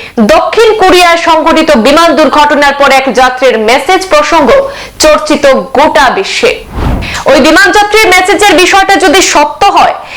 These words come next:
তাহলে কি একটি পাখি বিমানের একশো ঊনআশি জন যাত্রীর প্রাণ কেড়ে নিয়েছে? গতকাল দক্ষিণ কোরিয়ায় একটি ভয়াবহ বিমান দুর্ঘটনা সংঘটিত হয়েছিল। দক্ষিণ কোরিয়া সেই ভয়াবহ বিমান দুর্ঘটনায়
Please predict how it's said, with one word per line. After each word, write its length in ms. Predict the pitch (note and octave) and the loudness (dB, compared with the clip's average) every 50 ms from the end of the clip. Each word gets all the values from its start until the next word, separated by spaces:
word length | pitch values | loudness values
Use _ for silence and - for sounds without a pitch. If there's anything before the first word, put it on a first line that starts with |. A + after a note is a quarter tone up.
| - - - | -18 -4 -2
তাহলে 420 | D#4 D4 D#4+ D4+ F#4 G4 G4 G4+ | 0 0 2 0 0 0 0 0
কি 120 | G4+ G4 G4 | 0 0 -2
একটি 280 | F#4+ F#4+ F#4+ F4+ F#4+ | -2 0 0 0 0
পাখি 460 | F#4 F#4+ F#4 B3 B3 C4 - - F4+ | 0 0 0 0 0 0 -2 -2 0
বিমানের 500 | G#4 A4 A4+ G#4 G4 F4+ F#4+ F#4 F#4 G4 | 2 2 2 2 2 2 2 2 2 2
একশো 340 | F#4+ F4+ F4+ - - - F#4 | 0 0 -2 -4 -4 -2 -2
ঊনআশি 640 | E4+ - C#4 D4+ D#4 F4 F4 F4 F4 F4 F4 E4+ C4+ | 0 2 2 2 2 2 2 2 0 0 -2 -2 0
জন 200 | E4+ E4+ E4 C#4 | 2 2 2 2
যাত্রীর 400 | C4 D4+ D4+ D4 - E4 D#4 D#4 D#4 | 2 0 0 -2 -2 -4 -4 -4 -2
প্রাণ 260 | - D#4 D#4 D#4 D#4 D#4 - | 0 0 0 0 -2 -4 -2
কেড়ে 220 | E4+ F4 F#4 F#4+ | -2 0 0 0
নিয়েছে? 580 | F#4+ F#4+ F#4+ G4 F#4+ F#4+ - - - B4+ - - - - - - - - | 0 0 0 0 -2 -2 -2 0 0 -2 -2 -6 -16 -20 -20 -14 -4 -2
গতকাল 600 | G3+ F#3 - D4+ D#4 - A4 A4 A4 A#4 A#4+ G#4+ | 0 2 2 2 2 0 0 0 2 2 2 2
দক্ষিণ 420 | D#4+ D#4 D#4 D#4+ D#4 E4+ F#4+ F#4+ E4 | 2 0 0 0 0 0 0 0 2
কোরিয়ায় 380 | - F4+ F4+ F4 F#4 G4 G4+ | 2 2 2 2 2 2 2
একটি 400 | G#4 G#4+ - - - D4+ A3+ F#3 - | 2 0 0 0 0 0 0 0 -2
ভয়াবহ 640 | - - C#4+ D4+ D#4+ F4+ F4+ F4+ F4 E4 E4 F4+ D4+ | 0 0 2 2 4 2 2 2 2 2 2 2 2
বিমান 380 | A#3+ C4 C4 B3+ C4+ C4+ B3 | 2 2 2 2 2 2 2
দুর্ঘটনা 560 | A3 A#3 G3+ - - A3+ A#3+ A#3+ B3+ D#4+ F4+ | 0 0 0 0 -2 -2 -2 0 0 -2 0
সংঘটিত 500 | E4+ - D4 G#3 F#3+ - G#3+ F#3+ F#3 - | 0 0 -2 -2 -2 -2 -4 -6 -2 -2
হয়েছিল। 500 | F3 F3 F3+ E3+ E3+ E3+ - - G#3 - - - - - - - | -2 0 2 0 0 0 0 0 0 0 -2 -4 -10 -14 -4 0
দক্ষিণ 340 | G#3 B3 B3+ B3+ - D4 C#4+ | 0 2 2 0 0 -2 0
কোরিয়া 340 | C4 C#4 C#4 C4+ C#4 C#4 C#4 | 0 0 2 2 2 2 2
সেই 200 | C#4 C#4+ C4+ C4 | 0 0 0 0
ভয়াবহ 500 | F3+ - B3+ B3+ C4 C4+ C4 C4+ C#4 C4 | 0 0 0 2 2 2 2 2 2 2
বিমান 380 | G#3+ A3 B3 C#4+ E4 E4+ D#4+ C#4 | 2 2 0 2 2 2 2 2
দুর্ঘটনায় 600 | D#4 D#4 - - E4 E4 E4+ D4+ A#3+ G3 F#3+ | 0 0 0 0 0 0 0 0 0 0 0